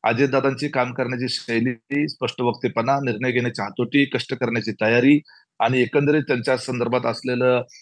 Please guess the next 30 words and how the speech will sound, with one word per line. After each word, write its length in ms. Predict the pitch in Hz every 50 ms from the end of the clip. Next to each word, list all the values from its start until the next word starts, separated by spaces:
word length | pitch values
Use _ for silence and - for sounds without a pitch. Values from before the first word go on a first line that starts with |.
| _ _ -
महाराष्ट्रातल्या, 920 | 110 110 117 131 127 - - - _ _ - - 131 127 120 131 131 127
राज्यातल्या 420 | 120 110 101 113 117 - 120 123
कार्यकर्त्यांमधलं 720 | 120 - 117 113 120 - 117 - - 120 117 120 107 113 113
प्रशासन, 640 | - - 110 104 - 131 120 - - 143 139 139
त्यांची 300 | 127 127 110 101 - 110
क्रेज 540 | - - - - 131 151 160 165 165 - - - - _ _ _ -
आणि 200 | - 113 120 120
त्यांचा 560 | 120 120 120 120 110 - - 143 143 143 147 143 -
एकंदरीतच 760 | 127 120 - - 151 151 156 160 160 160 - 180 165 143 156 151 - _ _ -
व्यक्तिमत्वाचा 800 | 139 127 120 - _ - 151 147 143 131 135 143 139 131 - 143 131 - -
ऑरा 280 | 117 123 139 165 170
जो 120 | 151 143 143
आहे, 200 | 117 101 95 - - _ _ _ _ _ -
त्याच्यातून 580 | - 123 120 - 147 139 123 - 170 165 170 143
जो 140 | 135 160 156
काही 200 | - 160 156 165
इफेक्ट 340 | - 123 - 190 208 - - 160
निर्माण 300 | 160 143 131 135 135 127
होणार 220 | 120 120 120 120 120
आहे, 140 | 131 139 139
त्याच्यामध्ये 520 | 131 120 - - 135 131 131 127 139 135
कार्यकर्त्यांचा 680 | 131 127 117 117 127 127 143 135 127 - 151 151 - 160
उत्साह, 340 | 156 135 - - - 135 135
ऊर्जा 320 | 139 131 117 110 135 131
वाढल्यानंतर 580 | 127 127 117 117 120 120 120 113 104 - 139 139
जो 120 | 131 147
परिणाम 340 | 127 - 127 123 143 160 175
साध्य 280 | 160 - 143 127 123 127
व्हायचा 240 | 120 117 113 117
असतो, 340 | 110 - - - 117 92 -